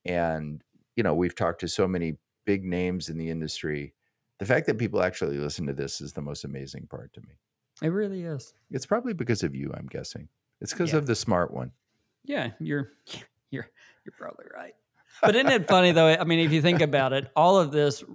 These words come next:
Speaker 2: all of this podcast really came out of InsurTech Connect.
Speaker 1: Yep.
Speaker 2: Looking around
Speaker 1: Yep.
Speaker 2: saying, "Wow, this is a
Speaker 1: Yep.
Speaker 2: whole world. We
Speaker 1: Mm-hmm.
Speaker 2: need to talk about this. We
Speaker 1: That's
Speaker 2: want
Speaker 1: right.
Speaker 2: to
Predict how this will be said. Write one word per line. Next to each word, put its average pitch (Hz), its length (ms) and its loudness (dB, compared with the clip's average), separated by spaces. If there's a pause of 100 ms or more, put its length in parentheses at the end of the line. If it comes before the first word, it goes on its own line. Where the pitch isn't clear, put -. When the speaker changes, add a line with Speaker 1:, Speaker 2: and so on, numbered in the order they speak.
(140)
Speaker 2:
all 160 220 6
of 180 80 0
this 170 160 -2
podcast 127 680 -4
really 147 280 2
came 143 280 -4
out 123 280 -2 (500)
of 131 140 -4
InsurTech 143 640 0 (160)
Connect. 113 500 -8 (140)
Speaker 1:
Yep. 131 180 0
Speaker 2:
Looking 165 320 4
around 143 360 6
Speaker 1:
Yep. 123 100 6
Speaker 2:
saying, 139 400 0
"Wow, 147 420 4
this 156 220 -4
is 220 120 0
a 202 140 6
Speaker 1:
Yep. 156 80 2
Speaker 2:
whole 170 480 2
world. 123 760 0 (280)
We 107 80 -6 (160)
Speaker 1:
Mm-hmm. 214 60 6
Speaker 2:
need 220 140 4
to 170 100 2
talk 147 320 4
about 110 340 -6
this. - 380 -14 (160)
We 160 180 0
Speaker 1:
That's 196 100 -2
Speaker 2:
want 175 260 2
Speaker 1:
right. - 100 -18
Speaker 2:
to 139 480 -2